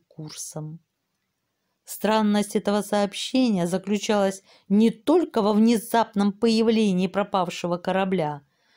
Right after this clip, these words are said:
но и в том, что в этом районе сильных бурь не было уже больше года.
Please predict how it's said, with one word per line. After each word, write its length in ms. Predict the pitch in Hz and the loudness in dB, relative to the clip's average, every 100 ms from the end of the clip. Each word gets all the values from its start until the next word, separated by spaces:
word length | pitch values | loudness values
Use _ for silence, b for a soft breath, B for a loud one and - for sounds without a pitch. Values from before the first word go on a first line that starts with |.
| _ - | _ -2
но 180 | 202 233 | 2 4
и 140 | 214 | 2
в 80 | - | 0
том, 360 | - 285 311 | -2 2 2
что 380 | 220 - 196 185 b b | 0 0 -2 -2 b b
в 180 | 147 151 | -8 0
этом 320 | 233 247 208 | 0 2 2
районе 640 | 196 190 196 185 254 262 196 | 2 2 2 2 2 4 2
сильных 520 | 180 214 220 202 185 | 0 2 2 4 0
бурь 300 | 170 240 226 | 0 0 2
не 200 | 185 214 | 2 2
было 220 | 208 214 | 2 2
уже 240 | 208 190 196 | 2 2 0
больше 420 | 180 220 - 202 | 2 0 0 -4
года. 560 | 175 202 262 208 147 | -2 0 0 -2 -8